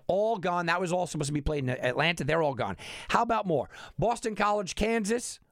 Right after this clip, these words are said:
Wake Forest, Old Dominion, Pitt, Marshall, V tech, Middle Tennessee. U N C U C F is a really good game that I was looking forward to.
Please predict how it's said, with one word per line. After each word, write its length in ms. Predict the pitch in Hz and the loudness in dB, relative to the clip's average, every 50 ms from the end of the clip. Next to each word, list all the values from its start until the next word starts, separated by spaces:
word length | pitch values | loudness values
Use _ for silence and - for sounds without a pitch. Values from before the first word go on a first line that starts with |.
| _ | _
Wake 300 | - 127 175 214 - - | -2 0 0 0 -2 -2
Forest, 320 | - 202 208 208 208 - - | 0 2 4 4 4 4 4
Old 160 | 196 185 147 | 2 2 2
Dominion, 460 | 160 156 170 196 214 226 233 254 214 | 0 0 0 0 0 0 0 0 0
Pitt, 260 | - - 233 233 - _ _ | 0 0 0 -2 -4 _ _
Marshall, 540 | 143 160 196 226 214 - 233 233 226 220 - _ _ _ _ _ _ - - | 0 2 2 2 2 2 2 0 0 0 -6 _ _ _ _ _ _ -8 -6
V 280 | 117 120 165 202 262 | -2 0 0 0 0
tech, 400 | 202 - - - 226 233 - - | -2 0 0 0 0 0 -2 -2
Middle 240 | 147 175 208 220 202 | -2 0 0 0 0
Tennessee. 520 | 185 185 202 196 175 - 196 202 214 196 - - - - - - | -2 -2 -2 0 0 0 0 0 0 -2 -4 -10 -18 -14 -10 -6
U 300 | 107 120 170 240 262 302 | -4 -2 0 0 0 0
N 160 | 302 311 285 | 0 0 -2
C 280 | 208 - 240 240 233 | -2 -2 -2 0 0
U 280 | 226 202 196 196 208 208 | 0 0 0 0 0 -2
C 280 | - - 208 185 175 170 | -2 -2 -2 0 0 0
F 220 | 160 165 - - - | -2 -4 -6 -6 -2
is 300 | 175 147 143 143 143 147 | 0 0 2 2 0 0
a 220 | 143 143 143 143 | 0 -2 -2 -2
really 720 | 143 135 139 147 156 165 175 180 180 175 170 165 165 165 147 | -2 -4 -4 -4 -4 -4 -4 -4 -4 -4 -2 -2 -2 -2 -2
good 220 | 139 151 151 139 | -2 -2 0 0
game 220 | 143 151 147 143 | 2 2 2 2
that 100 | 131 131 | 2 2
I 40 | 131 | 2
was 120 | 131 131 135 | 2 0 -2
looking 180 | 139 127 131 | -4 -4 -2
forward 220 | - 139 131 123 - | 0 0 0 0 -2
to. 120 | 110 92 | -4 -6